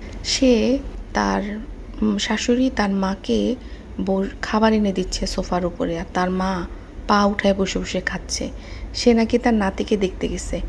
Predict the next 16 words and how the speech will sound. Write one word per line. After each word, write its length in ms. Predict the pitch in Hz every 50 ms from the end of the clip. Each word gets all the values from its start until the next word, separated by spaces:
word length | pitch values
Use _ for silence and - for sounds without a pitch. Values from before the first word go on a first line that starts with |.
| - - - - -
কয়বার 340 | - 220 208 208 220 226 226
দেখছেন 360 | - 214 - - - 175 160
নাতিকে 460 | - - 175 180 - - - - - 196
সে 160 | - - 190
কোলে 320 | - - 202 190 185 185
নিয়ে 160 | 185 190 190
আদর 240 | 180 175 175 180 185
করতেছে? 540 | 180 - 196 - - 196 - - - 277 302 302 - - - - - - -
সে 160 | - - 208 190
কিন্তু 240 | - 190 185 196 190 -
খাওয়ার 400 | - - 185 185 190 190 190 185
উপরে 320 | 185 - 185 180 175 170
আছে, 300 | 170 - - - - -
সে 140 | - - 202
গেছেই 360 | 196 220 240 233 - 277 247
খেতে। 380 | - - - - - - 233